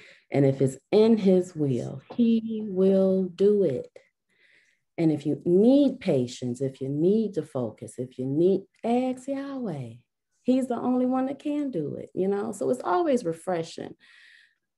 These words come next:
for those things to be confirmed, you know? And we know that the only speaker is Yahweh. The only speaker, he already said the speaker is Yahshua the Messiah.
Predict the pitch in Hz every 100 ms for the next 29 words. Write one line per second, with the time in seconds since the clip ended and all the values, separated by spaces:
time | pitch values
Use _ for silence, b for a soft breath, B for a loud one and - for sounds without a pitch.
0 | _ 180 170 170 160 160 - 185 165 151
1 | 147 139 - 160 151 139 143 135 - 165
2 | 156 131 135 135 143 147 135 - 156 160
3 | 214 196 151 143 - 139 139 - 143 180
4 | 147 139 - 135 139 - 170 185 135 131
5 | 117 117 - - 139 135 131 165 175 175
6 | 170 165 160 170 170 165 170 208 196 -
7 | - - 190 - 160 156 165 - 190 196
8 | 214 208 214 214 - 214 196 160 -